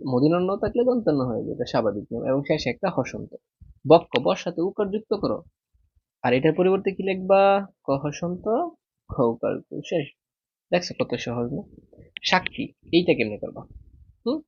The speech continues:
আমি বলেছিলাম যে তালিব্বাস, মানে দন্তাস্য যদি থাকে তালিবাস্য, তাহলে দন্তাস্য একার্ষ আছে, তালিব্বাস একার্ষ।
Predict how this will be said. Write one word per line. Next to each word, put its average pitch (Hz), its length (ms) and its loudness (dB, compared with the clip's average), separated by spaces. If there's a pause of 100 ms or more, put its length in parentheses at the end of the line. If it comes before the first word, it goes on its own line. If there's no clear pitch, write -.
(800)
আমি 151 160 8
বলেছিলাম 165 460 6
যে 185 100 2
তালিব্বাস, 175 680 6
মানে 123 220 -2
দন্তাস্য 180 500 4
যদি 170 160 6
থাকে 175 200 2
তালিবাস্য, 120 500 0 (480)
তাহলে 135 140 4
দন্তাস্য 151 360 2
একার্ষ 160 280 0
আছে, 165 180 -2 (100)
তালিব্বাস 151 440 4 (460)
একার্ষ। - 420 -10